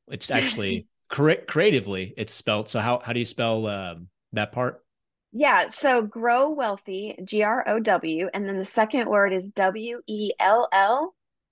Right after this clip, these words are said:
Speaker 2: T H Y. So it's wellness is the wealth. So it's kind of combining those two words.
Speaker 1: Got it. Perfect. And so that's, that's interesting. So I, I'm actually gonna take that quiz, by the way, after this.
Speaker 2: Go,
Speaker 1: So
Speaker 2: go for
Speaker 1: we'll,
Speaker 2: it. Yeah.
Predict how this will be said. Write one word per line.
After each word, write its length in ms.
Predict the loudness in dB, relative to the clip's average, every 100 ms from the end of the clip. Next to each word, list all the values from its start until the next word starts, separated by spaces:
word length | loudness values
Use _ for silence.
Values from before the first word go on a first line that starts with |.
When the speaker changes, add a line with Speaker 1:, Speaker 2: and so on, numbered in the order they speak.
| _ -16
Speaker 2:
T 260 | -6 0 0
H 280 | -2 -4
Y. 400 | -2 0 -2 -6 -4
So 220 | 0 2
it's 160 | 0
wellness 960 | -6 0 4 6 6 2 0 -2 -6 -16 -16 -4
is 260 | -2 -2
the 140 | 0 2
wealth. 440 | 4 2 2 -4 -14 -18
So 280 | 0 2 2
it's 280 | 0 -6 -12
kind 200 | -8 -6
of 100 | -6
combining 560 | -4 -2 0 0 0 -2
those 240 | -4 -8
two 200 | -6 -2
words. 440 | 0 -2 -4 -12 -20 _ _ _ _ _ _ _ _ _ _ _ _ -4
Speaker 1:
Got 260 | 0 2 0
it. 200 | -4 -4
Perfect. 360 | -2 -2 -2
And 340 | -2 -2 -4 -10 _ -4
so 160 | 2
that's, 200 | 4 2
that's 220 | -2 0 2
interesting. 480 | 0 0 -6 -6
So 120 | -4 0
I, 180 | 0 -2
I'm 100 | -4
actually 260 | -4 -4
gonna 120 | -6 -6
take 200 | -4 0
that 160 | -2
quiz, 260 | 0 -2 -2
by 140 | -4
the 60 | -4
way, 260 | -4 -8 -6
after 280 | -6 -6 -8
this. 200 | -6 -4
Speaker 2:
Go, 80 |
Speaker 1:
So 440 | -4 -6 -12 -2 0
Speaker 2:
go 60 |
for 120 | 2 0
Speaker 1:
we'll, 20 |
Speaker 2:
it. 60 | 0
Yeah. 200 | -2